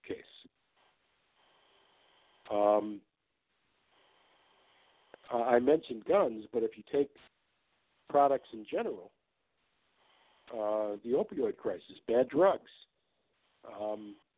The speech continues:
bad products, uh, bad food, um, things that harm people and harm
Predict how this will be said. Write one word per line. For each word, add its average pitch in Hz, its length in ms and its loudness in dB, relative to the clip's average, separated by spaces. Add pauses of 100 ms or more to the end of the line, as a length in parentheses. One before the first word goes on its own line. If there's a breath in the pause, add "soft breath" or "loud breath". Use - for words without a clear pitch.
(520)
bad 135 280 2
products, 160 420 -2 (1000)
uh, 104 460 -8 (140)
bad 131 320 6
food, 202 280 2 (1800)
um, 107 560 -14 (680)
things 190 280 2
that 196 80 2
harm 202 440 0
people - 360 -16 (2000)
and 127 120 -6
harm 202 260 -4